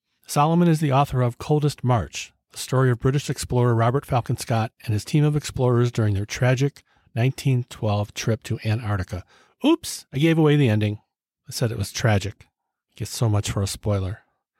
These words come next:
The book has received great reviews. Happy birthday, and thank you for listening to episode twenty-four.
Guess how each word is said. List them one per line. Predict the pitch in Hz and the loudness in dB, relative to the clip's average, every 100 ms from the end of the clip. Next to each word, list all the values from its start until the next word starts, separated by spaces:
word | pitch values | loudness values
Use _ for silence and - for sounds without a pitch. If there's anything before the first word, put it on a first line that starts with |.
| _ _ _ | _ _ _
The | 113 | -2
book | 170 - | 0 2
has | 143 | 0
received | 127 - 123 | 0 0 -2
great | - 131 139 | 2 0 2
reviews. | 110 95 90 71 - - _ _ _ - | 0 0 -4 -6 -16 -20 _ _ _ -6
Happy | - 214 | -2 0
birthday, | 208 139 - 92 - _ _ _ | 2 0 0 -6 -8 _ _ _
and | - | -2
thank | 196 - | -2 0
you | 202 | -2
for | 156 | 0
listening | 147 - 139 | 0 2 2
to | 120 | 2
episode | 120 - 139 120 | 0 -2 -2 -2
twenty-four. | - 120 110 - 98 73 | -2 0 0 -2 -4 -4